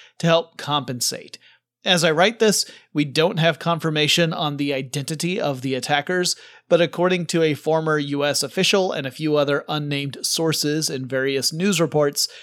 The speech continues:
the group responsible is likely one called DarkSide. It appears that DarkSide is a relatively new hacker group, having formed perhaps in the last year.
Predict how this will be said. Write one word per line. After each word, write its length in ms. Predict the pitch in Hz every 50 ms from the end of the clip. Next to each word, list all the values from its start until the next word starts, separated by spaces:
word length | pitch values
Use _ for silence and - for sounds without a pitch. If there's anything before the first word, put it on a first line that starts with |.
| - - - _ -
the 100 | - 151
group 280 | - 165 175 185 180 175
responsible 880 | 147 - - - 190 208 220 190 - 180 165 170 170 165 156 160 _ _ _ _ -
is 380 | - 165 156 156 156 143 131
likely 480 | 143 147 156 160 156 - 156 160 151 147
one 380 | 147 139 156 151 151 151 147 139
called 420 | - - 151 143 135 135 135 - - 165
DarkSide. 1040 | 147 131 143 139 147 139 - - - - 143 127 117 113 110 101 107 107 117 - _ _ _ _ _ _ _ _ _ _ - -
It 100 | 160 165
appears 580 | 160 - 196 214 226 214 185 165 170 180 - - - - - - _ -
that 320 | - 143 156 156 156 - 160
DarkSide 640 | 165 160 165 165 - - 160 156 147 151 151 151 160
is 320 | 165 160 151 151 143 -
a 160 | - 143 147 147
relatively 960 | 151 196 240 285 302 269 - - 185 156 131 131 135 143 143 135 131 135 - -
new 500 | 139 143 147 156 170 185 180 170 156 143
hacker 480 | 120 - 127 131 120 - - 135 127 123
group, 400 | 120 127 123 131 156 185 - - - - - - - _ _ -
having 460 | 127 147 175 165 156 160 156 151 147
formed 340 | - - 160 156 151 147 127
perhaps 440 | - 131 139 151 151 147 147 - -
in 100 | 143 135
the 80 | 135
last 340 | 127 127 127 127 123 - -
year. 360 | 131 120 120 120 123 139 156